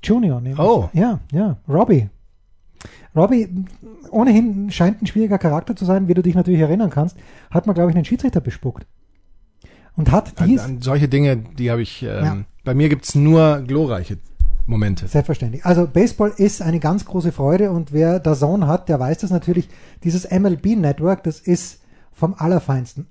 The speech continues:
Speaker 1: Absolut Zucker. Nun gut. Markus, äh, das bringt uns einen Schritt, sind wir durch.
Speaker 2: Das bringt uns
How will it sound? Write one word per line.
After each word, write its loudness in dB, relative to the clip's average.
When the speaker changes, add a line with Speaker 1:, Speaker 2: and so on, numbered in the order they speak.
Speaker 1:
Absolut -4
Zucker. -8
Nun 4
gut. 2
Markus, -2
äh, 4
das 0
bringt 0
uns -6
einen 2
Schritt, -2
sind 0
wir 2
durch. 2
Speaker 2:
Das -4
bringt 4
uns 0